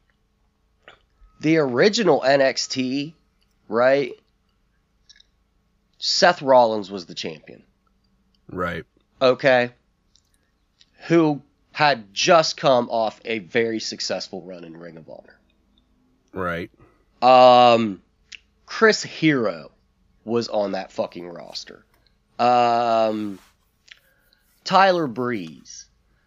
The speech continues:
Speaker 1: I'm naming names like this because I wanna make it apparently clear that, like, the greenest motherfucker on that roster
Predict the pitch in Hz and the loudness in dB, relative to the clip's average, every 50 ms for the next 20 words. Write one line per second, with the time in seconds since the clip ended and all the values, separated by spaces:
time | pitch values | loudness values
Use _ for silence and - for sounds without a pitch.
0 | _ _ _ _ _ - 226 254 262 247 240 233 233 226 208 185 165 151 156 156 | _ _ _ _ _ 4 4 4 4 4 4 4 4 2 2 -2 -2 -2 0 0
1 | 151 139 123 107 104 107 104 101 - _ _ _ _ _ - 127 113 107 92 - | 0 0 0 -2 -4 -6 -10 -12 -16 _ _ _ _ _ -4 -4 -4 -4 -4 -8
2 | 113 110 113 - - _ 151 151 - - 185 180 147 - - - 170 185 196 208 | -8 -8 -8 -10 -12 _ -14 -10 -6 -4 -4 -4 -4 -6 -2 2 2 4 6 6
3 | 214 208 190 190 196 196 185 180 170 151 - - 147 151 - - - 226 226 214 | 4 4 4 2 2 2 2 0 -2 -4 -4 -4 -6 -6 -6 -2 0 2 4 4
4 | 196 151 135 135 127 123 - - - 190 180 139 92 78 67 - - _ _ _ | 4 2 2 0 -6 -8 -8 -8 -6 -4 -2 -4 -4 -6 -12 -18 -20 _ _ _
5 | _ _ _ _ _ _ _ - 143 165 156 180 175 160 156 151 180 165 151 170 | _ _ _ _ _ _ _ -4 -2 0 2 2 2 0 0 -2 -6 -4 -2 0
6 | 208 240 240 220 196 - 190 190 175 165 156 147 - 170 165 160 - 143 117 - | 0 2 2 0 0 0 2 2 2 2 0 -2 0 0 0 0 -2 -6 -4 0
7 | 151 170 170 160 143 113 98 117 123 139 156 180 170 - - 113 98 110 127 | 2 2 2 2 2 0 -2 -2 -2 0 0 0 -2 -4 -6 -8 -8 -8 -8